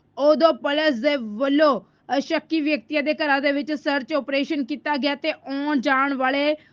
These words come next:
ਵਾਹਨਾਂ ਨੂੰ ਰੋਕ ਕੇ ਉਹਨਾਂ ਦੀ ਵੀ ਚੈਕਿੰਗ ਜਿਹੜੀ ਹੈ, ਕੀਤੀ ਗਈ ਹੈ। ਵਧੇਰੇ ਜਾਣਕਾਰੀ ਦਿੰਦੇ ਹੋਏ ਐਸ ਪੀ ਡੀ ਸ਼੍ਰੀ ਫਤਿਹਗੜ੍ਹ ਸਾਹਿਬ ਰਾਕੇਸ਼ ਯਾਦਵ ਨੇ ਦੱਸਿਆ ਕਿ ਐਸ ਐਸ ਪੀ ਸ਼੍ਰੀ ਫਤਿਹਗੜ੍ਹ ਸਾਹਿਬ ਡਾਕਟਰ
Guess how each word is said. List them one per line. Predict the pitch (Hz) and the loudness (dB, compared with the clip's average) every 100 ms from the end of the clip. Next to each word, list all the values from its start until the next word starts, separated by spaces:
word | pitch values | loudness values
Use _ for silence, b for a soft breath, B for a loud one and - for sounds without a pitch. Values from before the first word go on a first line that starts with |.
| b 226 | b -4
ਵਾਹਨਾਂ | 247 285 294 302 320 | 2 4 4 4 0
ਨੂੰ | 320 | 0
ਰੋਕ | 277 269 269 | 0 0 0
ਕੇ | 311 | 0
ਉਹਨਾਂ | 294 285 285 294 | 2 2 0 0
ਦੀ | 285 | -2
ਵੀ | 269 294 | 0 0
ਚੈਕਿੰਗ | 294 311 269 262 320 269 | 0 -2 -2 -2 -4 -2
ਜਿਹੜੀ | 294 285 294 | 0 2 2
ਹੈ, | 294 | 0
ਕੀਤੀ | - 294 285 320 285 | -2 -4 -4 -4 -2
ਗਈ | 320 330 | 0 0
ਹੈ। | 202 - _ _ _ _ - _ _ 226 | 0 -4 _ _ _ _ -20 _ _ 8
ਵਧੇਰੇ | 254 311 311 339 | 10 10 8 6
ਜਾਣਕਾਰੀ | 262 285 285 - 302 311 | 6 4 4 4 2 2
ਦਿੰਦੇ | 294 277 302 | 2 4 4
ਹੋਏ | 294 302 311 - | 4 4 2 2
ਐਸ | 262 262 - | 0 0 0
ਪੀ | 302 | 2
ਡੀ | 240 294 | 4 4
ਸ਼੍ਰੀ | 302 302 294 | 4 4 2
ਫਤਿਹਗੜ੍ਹ | 302 277 277 285 294 247 - | 2 -2 -2 0 0 -2 0
ਸਾਹਿਬ | 269 285 262 | 4 4 4
ਰਾਕੇਸ਼ | 294 277 262 277 269 302 339 | 4 4 2 4 4 4 2
ਯਾਦਵ | 302 240 240 262 294 311 | 2 6 6 4 2 -2
ਨੇ | 311 | -2
ਦੱਸਿਆ | 233 269 302 285 | 0 -2 0 -2
ਕਿ | 302 311 - | -2 -4 -2
ਐਸ | 254 254 | -2 0
ਐਸ | 277 - | -4 -4
ਪੀ | - 302 302 | 0 2 2
ਸ਼੍ਰੀ | - 285 277 302 320 b b - | 2 4 8 6 6 b b 2
ਫਤਿਹਗੜ੍ਹ | 285 294 320 311 311 | 2 4 4 4 2
ਸਾਹਿਬ | - 302 277 294 294 | 2 2 4 4 2
ਡਾਕਟਰ | 220 269 - 311 269 | 2 0 2 2 2